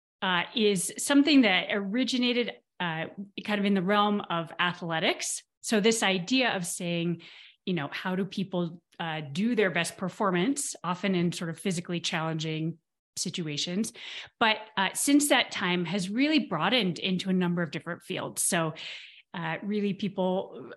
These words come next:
came to understand that we needed to think about how do we do our best work in areas like, uh, whether you were flying a plane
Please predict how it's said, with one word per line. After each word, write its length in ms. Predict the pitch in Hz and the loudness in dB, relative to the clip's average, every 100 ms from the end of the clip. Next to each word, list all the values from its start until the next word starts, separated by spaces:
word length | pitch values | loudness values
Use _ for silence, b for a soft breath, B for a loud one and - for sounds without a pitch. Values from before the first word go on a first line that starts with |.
| - | -8
came 220 | 196 262 262 | 2 4 6
to 80 | |
understand 760 | 208 180 180 - 403 294 220 196 | 4 0 -2 0 2 4 2 2
that 240 | 180 180 | 2 0
we 160 | 202 233 | -2 0
needed 260 | 240 226 180 | 0 -2 -6
to 80 | |
think 280 | 190 262 277 | -2 2 2
about 460 | 165 160 160 170 - | 2 0 0 0 -4
how 200 | - 175 | -4 -2
do 120 | 175 | 0
we 180 | 175 170 | 0 -2
do 280 | 143 185 175 | -2 -2 0
our 120 | 160 | -2
best 320 | 151 151 - | -2 -4 -4
work 420 | 180 233 226 220 - | -2 2 2 0 -8
in 220 | 196 170 | -4 -4
areas 600 | 175 160 165 170 170 165 B B B - - | -4 -4 -4 -2 -2 -4 B B B -20 -8
like, 560 | 151 151 156 151 - - | -4 -2 -2 -4 -12 -6
uh, 120 | 160 | -4
whether 180 | 160 175 | -2 0
you 80 | 175 | 0
were 100 | 170 | -2
flying 520 | - 175 160 165 165 | -2 0 2 2 0
a 20 | |
plane 560 | - 202 214 262 302 | 0 2 6 8 8